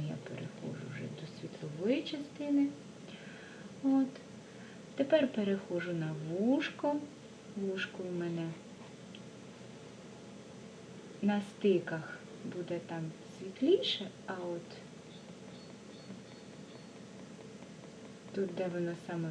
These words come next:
виходить, буде трошки темніше. І задній, задня бокова частинка трошки темніше буде. Так, переходимо тепер до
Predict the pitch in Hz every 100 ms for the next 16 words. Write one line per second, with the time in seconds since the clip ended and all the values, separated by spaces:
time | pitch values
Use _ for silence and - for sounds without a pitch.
0 | 151 160 - 214 311 381 320 285 277 269
1 | 254 247 - 240 240 233 233 226 226 -
2 | 220 - - - - - - 339 359 -
3 | 180 180 196 196 190 180 - - - -
4 | 196 202 214 196 180 175 - 175 175 170
5 | - - - 160 170 175 - 330 302 -
6 | 196 180 160 143 - - - - - -
7 | - - - - - - - - - -
8 | - - 214 180 - - 277 359 370 523
9 | 427 330 247 247 - 294 359 320 - -
10 | 170 185 226 311